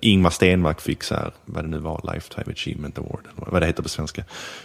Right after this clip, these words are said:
Och då, liksom, då får man ju vara, komma in i det modet och, så att man inte l-, lallar bort det här liksom. Men, eh, jag vill ju också vara rolig. Man, man, eh, den här monologen då som vi skrev i början, då var det liksom fem,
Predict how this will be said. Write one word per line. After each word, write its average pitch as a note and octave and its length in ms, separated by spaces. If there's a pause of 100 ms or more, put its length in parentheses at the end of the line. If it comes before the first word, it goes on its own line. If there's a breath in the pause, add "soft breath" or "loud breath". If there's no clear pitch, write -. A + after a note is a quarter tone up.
(140 loud breath)
Och G#2+ 160
då, G2+ 220
liksom, F#2+ 220
då F#2+ 100
får B2 120
man A#2 120
ju G#2+ 60
vara, F2+ 400
komma F#2+ 280
in F2 60
i E2+ 40
det E2 160
modet D2 520
och, D2 420
så - 100
att - 80
man F#2 120
inte E2+ 200
l-, D#2 340 (340 soft breath)
lallar D#2+ 400
bort D#2+ 340
det G#2 80
här F#2+ 120
liksom. - 220 (360)
Men, F#2+ 400
eh, F#2+ 120
jag G2 180
vill G2 240
ju G2 60
också A#2 280
vara F#2+ 100
rolig. F#2 300
Man, F2+ 200
man, F2 280
eh, E2 380 (880)
den F#2 100
här F2+ 100
monologen F2 600
då F#2 80
som - 140
vi D#2+ 60
skrev E2 380
i E2 40
början, E2 260
då D#2+ 60
var E2+ 120
det D#2 40
liksom D#2+ 240
fem, D#2 460